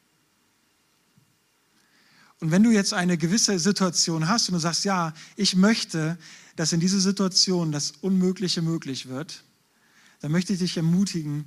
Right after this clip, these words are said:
jetzt ganz bewusst zu sagen, „Ja, Jesus, ich nehme dich in mein Leben.“ Warte nicht erst auf den vierundzwanzigsten zwölften,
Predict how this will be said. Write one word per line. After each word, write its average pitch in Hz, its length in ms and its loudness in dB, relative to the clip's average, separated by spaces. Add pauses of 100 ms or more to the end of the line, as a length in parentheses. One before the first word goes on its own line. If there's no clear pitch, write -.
(260)
jetzt 196 360 -2
ganz 196 220 -2
bewusst 180 240 -4
zu 190 80 -4
sagen, 170 200 0
„Ja, 175 120 0
Jesus, 175 600 -2 (560)
ich 147 200 -6
nehme 160 200 0
dich 175 180 -2
in 170 80 -4
mein 156 180 -2
Leben.“ 123 400 -4 (1500)
Warte 226 300 0
nicht 180 200 4
erst 190 260 0
auf 175 120 -4
den 180 180 0
vierundzwanzigsten 170 840 -4
zwölften, 196 680 -6